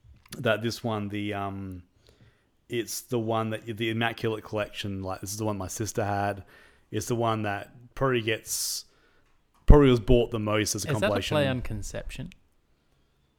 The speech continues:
Speaker 1: Possibly.
Speaker 2: Uh, <laughs>
Speaker 1: <laughs> Um, I, yeah, I listened to it, uh, over the last few days, and I'm not a huge Madonna fan, but, like,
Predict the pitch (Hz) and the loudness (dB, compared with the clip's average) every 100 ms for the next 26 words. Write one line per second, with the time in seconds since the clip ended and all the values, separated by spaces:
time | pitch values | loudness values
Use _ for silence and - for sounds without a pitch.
0 | _ _ _ - 170 - - - - _ | _ _ _ -10 -10 -10 -18 -20 -20 _
1 | _ - - 190 - - 185 170 143 147 | _ -16 -14 -14 -14 -14 -12 -12 -8 -6
2 | 143 160 123 120 - 156 156 151 143 - | -6 -4 -4 -4 -2 -2 -2 -2 -2 -4
3 | - - - - 196 240 202 - 120 117 | -12 -6 -4 -2 -4 -4 0 4 6 6
4 | 117 110 - - - - _ _ _ - | 4 -2 -10 -20 -20 -20 _ _ _ 6
5 | 123 120 120 113 110 - - _ _ - | 8 10 8 6 2 -4 -18 _ _ -20
6 | - _ _ - 110 101 110 107 - 104 | -20 _ _ 0 4 4 4 2 -2 -4
7 | 98 90 104 98 - 104 101 95 95 98 | -4 -4 -4 -4 -6 -6 -4 -4 -6 -6
8 | 92 - 95 92 95 92 92 90 90 - | -6 -8 -8 -6 -8 -8 -10 -10 -12 -18
9 | - - 127 156 123 123 107 104 101 92 | -8 0 4 4 4 2 2 0 -2 -4
10 | 95 104 143 139 101 95 92 92 | -4 -4 -4 -2 -2 -2 -4 -6